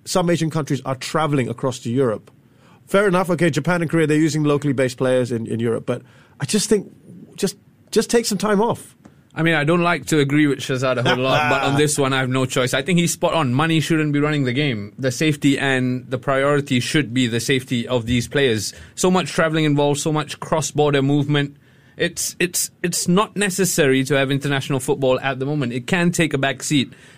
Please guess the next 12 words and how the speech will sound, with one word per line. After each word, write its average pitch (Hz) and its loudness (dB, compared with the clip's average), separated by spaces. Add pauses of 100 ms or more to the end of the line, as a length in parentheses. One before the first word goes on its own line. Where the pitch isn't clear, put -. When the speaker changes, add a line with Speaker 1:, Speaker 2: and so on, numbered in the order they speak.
Speaker 2:
And 180 -2
I 165 0
like 185 0
Shazad's 160 0
point 143 0
about 135 0
international 139 0
organizations 131 -2
being 127 0
government 120 2
organizations. 113 -2
They 147 0